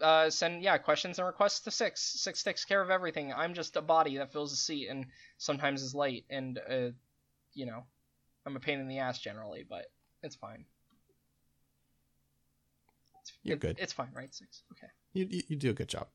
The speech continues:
Speaker 1: You don't hate
Speaker 2: We
Speaker 1: me?
Speaker 2: appreciate you.
Speaker 1: Okay. Cool. <laughs>
Speaker 2: Not at the moment.
Speaker 1: All right.
Speaker 2: Uh, also, uh, scanlandmedia dot com or patreon dot com slash scanlandmedia. Dylan, what about you?
Speaker 1: Oh, yeah, right. You can find me at low poly robot on twitter dot com.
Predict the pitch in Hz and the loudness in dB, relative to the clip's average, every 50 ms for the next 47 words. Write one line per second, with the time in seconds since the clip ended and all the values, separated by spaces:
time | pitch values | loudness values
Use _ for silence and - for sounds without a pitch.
0 | _ _ _ - - 160 151 147 143 135 123 - - - - - - - - - | _ _ _ -14 -10 -10 -8 -4 0 0 0 0 0 -2 -4 -4 -8 -8 -10 -12
1 | - _ _ _ _ _ - - - _ _ _ _ _ _ _ _ _ _ - | -16 _ _ _ _ _ -20 -20 -20 _ _ _ _ _ _ _ _ _ _ -20
2 | _ _ _ _ _ _ _ _ _ _ _ _ _ _ _ _ _ - - - | _ _ _ _ _ _ _ _ _ _ _ _ _ _ _ _ _ -8 -8 -8
3 | - - - 440 - - - 508 - - - - - - - 302 214 220 175 143 | -8 -6 -6 -6 -2 0 2 0 2 2 2 0 0 2 4 4 6 8 6 6
4 | - 113 98 92 85 87 - - - _ _ _ _ _ _ _ _ _ _ _ | 6 2 2 2 0 -2 -4 -8 -12 _ _ _ _ _ _ _ _ _ _ _
5 | _ _ _ _ _ _ _ - 240 - - - - - - - - - - _ | _ _ _ _ _ _ _ 4 4 4 4 0 -4 -4 -6 -8 -14 -20 -20 _
6 | _ _ _ _ _ - - - - - - - - - - - 180 135 120 90 | _ _ _ _ _ -20 -16 -12 -10 -8 -6 -6 -8 -6 -2 0 0 0 -2 -4
7 | - - - 131 123 117 110 101 - - - - 143 139 135 - 135 123 107 101 | -10 0 6 8 8 8 8 6 4 0 2 6 8 10 10 10 8 8 8 6
8 | 98 - 107 104 98 98 - - 113 104 101 101 101 98 95 92 92 87 - - | 4 4 4 4 4 4 4 4 2 4 4 4 2 2 2 2 0 0 0 0
9 | 95 90 87 82 - - 92 - - 92 90 82 - - 90 92 - 90 85 - | 0 0 0 0 0 -2 -2 0 0 0 -2 -2 0 0 0 0 0 0 0 2
10 | - 92 90 85 90 92 95 98 92 90 98 120 151 185 190 170 170 165 185 196 | 2 2 2 2 0 0 0 0 0 0 0 2 4 4 6 6 6 8 8 8
11 | 175 180 170 165 185 190 170 143 120 110 - - 233 254 233 - 185 208 202 143 | 8 8 6 6 6 6 6 6 6 4 4 8 10 10 10 10 8 4 4 4
12 | 123 - 160 151 135 127 160 185 196 180 165 - 170 170 160 165 185 214 240 - | 4 4 2 2 2 2 -2 -2 -2 0 4 4 4 4 4 2 0 0 0 -2
13 | - _ _ _ _ _ _ _ - - 277 240 151 151 175 160 160 - 156 143 | -4 _ _ _ _ _ _ _ 2 4 4 4 4 6 4 4 6 6 6 4
14 | 139 139 143 160 196 247 - - 143 135 131 - 143 127 120 120 127 120 - 175 | 6 4 2 4 4 2 2 0 -6 -10 -8 -6 -6 -4 -4 -4 -6 -4 0 0
15 | 180 208 233 | 0 0 0